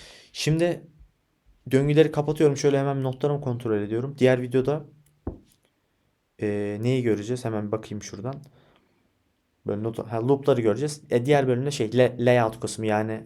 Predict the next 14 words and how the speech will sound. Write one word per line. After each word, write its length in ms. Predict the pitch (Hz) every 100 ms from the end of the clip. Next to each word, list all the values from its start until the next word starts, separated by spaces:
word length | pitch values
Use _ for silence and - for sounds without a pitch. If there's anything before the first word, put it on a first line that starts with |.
| -
aslında 280 | 107 - 117
buradan 240 | 117 113
çıkacağız 400 | - - 110 104
tamamen. 340 | 110 104 98
Xcode'un 460 | 101 104 - 107 107
burasından 300 | 107 101 98
çıkacağız. 460 | 117 127 131 147 - - - - - _ _ _ _ _ _ _ - - _ -
E, 380 | 104 71 - 78
o 260 | 120 -
main 280 | 120 123 127
aslında 340 | 107 - 113
kısmı 240 | 110 - 113
uygulama 380 | 120 120 123 120
geliştirme 600 | 107 104 110 107 113